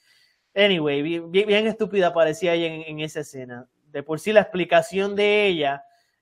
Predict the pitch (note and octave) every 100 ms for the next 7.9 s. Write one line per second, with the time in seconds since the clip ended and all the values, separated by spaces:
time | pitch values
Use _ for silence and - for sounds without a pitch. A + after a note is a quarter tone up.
0 | - D#3+ D3+ D3 C#3+ C#3+ D#3+ D#3 F#3 F#3+
1 | A3+ G3+ G#3 D#3+ F#3+ G3+ G3+ F#3+ F3 E3+
2 | E3 D#3 E3 D#3 D#3+ E3+ F3 D#3+ E3 E3
3 | D3 C#3+ C3 B2+ B2 _ _ _ _ -
4 | D3 D3 C#3 C#3 D3 D#3 D3 D3+ E3 F#3+
5 | E3+ E3+ F#3 F3+ F3 E3+ D#3 D#3+ F3 F#3
6 | F#3+ F#3+ G3+ A#3+ A#3+ D#3 - B2 B2+ C3+
7 | D#3 - F3+ F#3 E3 G#3 D4 A#2+ G#2